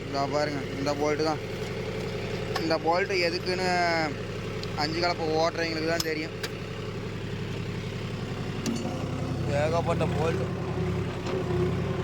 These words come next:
ரெண்டு கிலோ வீட்ல இருந்து அரை கிலோ கொண்டு வந்தேன். காட்டுக்காரர் வந்து பாத்தீங்கன்னா, "ஓட்டப்பா நான் வாங்கிட்டு வந்து தரேன்" அப்படின்னு சொல்லி, ஆ, காட்டுக்காரர்கிட்டயே வந்து பாத்தீங்கன்னா, ஒரு ரெண்டு கிலோ வாங்கிட்டு வந்தாரு.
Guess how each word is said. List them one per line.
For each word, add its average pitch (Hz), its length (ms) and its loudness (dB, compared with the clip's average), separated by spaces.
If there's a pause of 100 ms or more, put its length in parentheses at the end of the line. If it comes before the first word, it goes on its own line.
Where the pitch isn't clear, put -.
(1160)
ரெண்டு 160 300 4
கிலோ 175 280 8 (180)
வீட்ல 175 280 2
இருந்து 180 180 8
அரை 170 140 6
கிலோ 175 160 6
கொண்டு 165 300 2
வந்தேன். 170 320 2 (420)
காட்டுக்காரர் 175 680 6
வந்து 170 60 -2
பாத்தீங்கன்னா, 170 380 2
"ஓட்டப்பா 180 640 4
நான் 214 180 6
வாங்கிட்டு 185 340 6
வந்து 170 80 4
தரேன்" 175 260 6
அப்படின்னு 165 260 2
சொல்லி, 165 300 4 (1600)
ஆ, 147 280 4
காட்டுக்காரர்கிட்டயே 180 1000 4
வந்து 180 60 0
பாத்தீங்கன்னா, 165 440 2
ஒரு 165 180 4 (680)
ரெண்டு 143 240 4
கிலோ 160 180 6
வாங்கிட்டு 156 360 4
வந்தாரு. 151 440 4